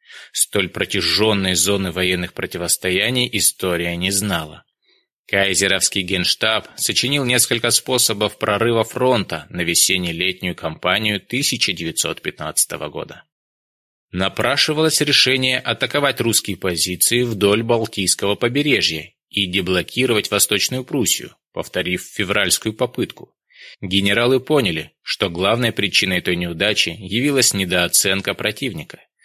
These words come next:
Совершенной неожиданностью свалилось на головы германских полководцев уничтожение эскадры броненосцев и, как следствие, мощный артобстрел, мощный артобстрел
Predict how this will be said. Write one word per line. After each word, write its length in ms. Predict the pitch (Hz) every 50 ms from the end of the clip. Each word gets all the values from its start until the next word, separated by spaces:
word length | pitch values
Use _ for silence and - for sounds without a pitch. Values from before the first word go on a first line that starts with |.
| - - - - - -
Совершенной 800 | - - - 95 87 92 90 - - - 104 113 123 131 131 135
неожиданностью 880 | 131 131 131 131 135 135 131 151 156 123 107 92 87 82 - - 90 82
свалилось 520 | - - 98 98 104 110 104 98 87 -
на 140 | 95 92 95
головы 380 | 90 92 101 101 98 90 90 87
германских 580 | 85 92 90 92 92 90 87 - - - -
полководцев 800 | - 90 85 - - 90 85 90 110 127 120 - - 95 - - - _ -
уничтожение 920 | - 101 101 101 - - - - 98 90 82 92 104 110 113 110 - - 110
эскадры 460 | 104 - - - 104 95 92 98 87
броненосцев 880 | 85 95 101 113 120 135 143 131 104 - - - - 87 - - - _ - - - - - - -
и, 100 | - 110
как 200 | 101 - 107 -
следствие, 720 | - - - 92 90 76 71 - - - 104 110 123 135 - _ _ _ _ _
мощный 580 | - 101 95 95 95 98 101 - - - 131 139
артобстрел, 920 | - - 107 107 101 - 104 101 - - - - 127 143 127 92 82 - _ _
мощный 540 | - 98 104 113 117 110 - - 104 98 95 -
артобстрел 840 | - 98 92 - - 92 - - - - 101 104 113 123 127 117 -